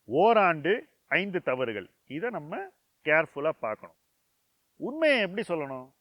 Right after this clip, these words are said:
இப்படி மெதுவா சொல்லலாமா? அல்லது காதோட காதை வச்சு சொல்லலாமா? அல்லது ஒரு ஒண்ணு ரெண்டு பேருக்கு சொல்லலாமா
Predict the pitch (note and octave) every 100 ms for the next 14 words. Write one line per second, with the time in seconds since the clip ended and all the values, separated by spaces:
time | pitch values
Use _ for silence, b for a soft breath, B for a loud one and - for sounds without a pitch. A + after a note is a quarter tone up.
0 | _ _ B2 A#2+ G#2 A2 C#3 D3+ C#3 A2
1 | G2+ F2 F#2 B2+ _ _ _ _ _ _
2 | C3 C3+ - A#2+ C#3+ D#3+ D#3 A#2+ A#2+ A#2+
3 | G2+ A2 F#2+ F#2 F2 F#2+ B2 _ _ _
4 | _ C#3+ E3+ F#3 E3+ D#3+ D#3+ F3+ F3+ E3
5 | D3 D3+ A#2+ A2+ G#2 G2+ F2+ G2